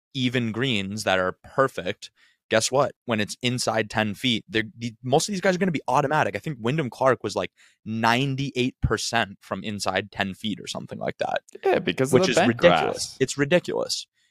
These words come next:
Speaker 1: And you're used to U S Open, you know, those putts roll four, five, six feet by, and then they miss the comebackers. That's how pars and bogeys turned into double bogeys on a lot of these courses. So it isn't
Speaker 2: It's
Speaker 1: just
Speaker 2: lame.
Speaker 1: the rough. It isn't just,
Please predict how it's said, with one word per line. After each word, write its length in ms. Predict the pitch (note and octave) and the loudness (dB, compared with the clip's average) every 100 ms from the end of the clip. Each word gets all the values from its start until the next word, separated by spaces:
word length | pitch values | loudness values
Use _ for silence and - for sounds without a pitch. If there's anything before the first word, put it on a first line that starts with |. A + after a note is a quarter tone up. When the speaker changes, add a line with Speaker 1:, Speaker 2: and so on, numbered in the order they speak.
| - | -4
Speaker 1:
And 120 | A#2 | 0
you're 120 | B2 | 4
used 280 | A#2+ C#3+ D#3 | 4 4 2
to 100 | G#2+ | 0
U 220 | G2 A2 | 2 2
S 100 | A2 | 4
Open, 480 | G#2+ G#2 G#2+ G2 F#2+ - | 4 4 2 -2 -6 -6
you 100 | G#2+ | -2
know, 120 | G2 | 2
those 180 | G#2 G2 | 2 2
putts 260 | C#3 A#2+ | 2 2
roll 300 | A#2 C3+ C#3+ | 0 2 2
four, 320 | F#2+ - G#2+ G#2 | 0 -2 0 0
five, 300 | G#2 G#2 G2 | 0 -2 -2
six 240 | A2 - | -6 -6
feet 160 | A2+ G2 | -8 -2
by, 340 | C3 C#3 F#2 | 2 4 2
and 160 | F#2 F#2+ | 0 -8
then 100 | G2 | -8
they 120 | G#2 | -6
miss 140 | A2 | -6
the 100 | - | -6
comebackers. 640 | - E3 B2+ G2 - A1 - _ _ - | -2 0 2 0 -2 -12 -12 _ _ -4
That's 220 | A2 A#2+ | 0 0
how 220 | - A#2 | 2 2
pars 500 | A2 - G#2+ G#2 G#2+ | 2 0 2 4 2
and 140 | G#2+ G2 | -4 0
bogeys 460 | G#2 G#2 G#2 G#2 | 0 2 -2 -6
turned 240 | - G2+ G2 | -4 -4 -4
into 160 | F#2+ | -8
double 300 | G#2 A2 G#2+ | 0 0 2
bogeys 640 | F2+ C#2+ C#2+ A1 D2 - - _ _ _ _ _ - | -2 -4 -6 -10 -10 -10 -12 _ _ _ _ _ -2
on 80 | G#2 | -2
a 60 | F#2 | 0
lot 220 | F2+ F#2 | 2 2
of 60 | |
these 160 | F#2+ G#2 | 2 -6
courses. 540 | - D#3+ - - - _ _ _ _ _ | 0 0 0 -10 -12 _ _ _ _ _
So 160 | D#3+ | 0
it 60 | D#3+ | 4
isn't 220 | G3 F3 | 4 0
Speaker 2:
It's 100 | G#2 | 0
Speaker 1:
just 180 | C3+ G2+ | 2 4
Speaker 2:
lame. 280 | F#2+ F#2 F#2 | 4 4 0
Speaker 1:
the 40 | |
rough. 380 | G2 - - - | -4 -12 -18 -10
It 100 | B2+ | -4
isn't 200 | E3+ F3 | -4 -2
just, 240 | D#3+ - | -4 -4